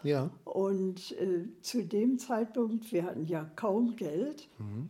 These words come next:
Speaker 2: Wir hatten ein bisschen gespart, aber das ist ja minimal gewesen. Da hab ich meine Versicherung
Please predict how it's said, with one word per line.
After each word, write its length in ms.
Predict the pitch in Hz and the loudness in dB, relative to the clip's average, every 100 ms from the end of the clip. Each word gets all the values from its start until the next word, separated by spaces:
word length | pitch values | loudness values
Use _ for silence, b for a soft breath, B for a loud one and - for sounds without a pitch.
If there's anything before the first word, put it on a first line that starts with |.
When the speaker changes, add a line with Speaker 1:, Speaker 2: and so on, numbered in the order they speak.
| - | -8
Speaker 2:
Wir 140 | 165 175 | -8 -6
hatten 200 | - 196 | -2 0
ein 100 | 175 | 2
bisschen 400 | 165 - 170 170 | 0 0 -2 0
gespart, 540 | 165 - 160 147 165 | -2 -6 -8 -8 -8
aber 200 | 120 131 | -10 -10
das 100 | 139 | -10
ist 140 | 175 - | -8 -6
ja 100 | 139 | -2
minimal 640 | 170 175 156 160 240 240 | 0 2 2 0 0 -2
gewesen. 540 | 160 151 160 165 170 165 | -4 -6 -6 -6 -4 -4
Da 160 | 175 | -4
hab 160 | 202 - - | -4 -6 0
ich 340 | 233 240 - | 0 0 2
meine 380 | 247 233 240 233 | 4 6 4 2
Versicherung 880 | 269 233 262 247 254 156 156 147 | 0 -2 0 0 0 0 -2 -4